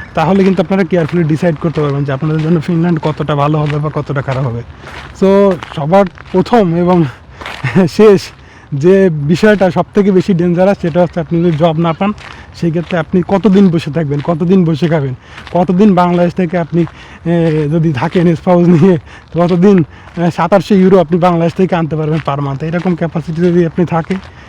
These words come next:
এক বছরের মতো <laughs> ব্যাকআপ যদি থাকে, তাহলে আমি বলবো যে আসেন, আপনি রিস্ক নেন,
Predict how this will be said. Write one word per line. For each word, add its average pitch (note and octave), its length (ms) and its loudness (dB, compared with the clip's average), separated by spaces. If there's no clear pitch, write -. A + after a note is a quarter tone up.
এক D3 180 -4
বছরের F3+ 320 0
মতো F3 200 2
<laughs> - 240 -16
ব্যাকআপ D#3+ 280 0
যদি F3+ 180 0
থাকে, F3+ 280 -4
তাহলে E3 340 0
আমি E3 160 0
বলবো E3 240 0
যে E3 100 -2
আসেন, G3 300 -2
আপনি F3+ 340 -2
রিস্ক D#3+ 320 0
নেন, F3+ 180 0